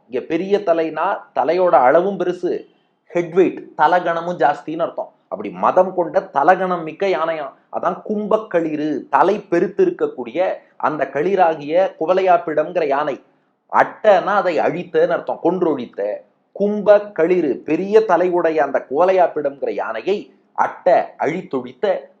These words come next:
கோவே, கோனா ராஜான்னு அர்த்தம், மறுபடியும் ராஜாங்கிறா. ஏன்னா போன பாட்டுல பிள்ளை அரசேன்னா, அதுக்கு என்ன வியாக்கியானம் பார்த்தோம்? விஷமம் பண்றதுல மன்னன்.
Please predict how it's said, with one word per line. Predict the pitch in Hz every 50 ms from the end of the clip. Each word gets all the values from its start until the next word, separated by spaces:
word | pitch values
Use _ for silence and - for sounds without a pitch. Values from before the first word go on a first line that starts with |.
| _ _ -
கோவே, | - 196 196 196 190 170 185 185 185 180 - - - _ -
கோனா | 202 208 202 190 175 190 202
ராஜான்னு | 190 165 165 170 170 175 170 175 180
அர்த்தம், | 170 147 - 151 139 - - _
மறுபடியும் | - 131 175 202 190 196 202 196 180
ராஜாங்கிறா. | 165 156 156 160 160 151 151 151 139 127 120 - _ _ _ _ -
ஏன்னா | 120 127 139 151 180 180 -
போன | - 160 190 196 196
பாட்டுல | 185 - 185 165 160 - 160 165 185 190 - -
பிள்ளை | - 208 208 220 226 214 202
அரசேன்னா, | 175 160 151 - - 151 156 156 147 131 104 - _ _ _ _ _ _
அதுக்கு | - 120 131 131 135
என்ன | 147 180 196
வியாக்கியானம் | 180 170 160 160 - - 175 165 156 143
பார்த்தோம்? | 139 135 131 - 120 107 - - _ _ _ _ _ -
விஷமம் | 113 123 - - 208 202 214 202 190
பண்றதுல | 180 170 143 147 143 135 143 170 175
மன்னன். | 143 123 123 123 120 117 120 120 107 -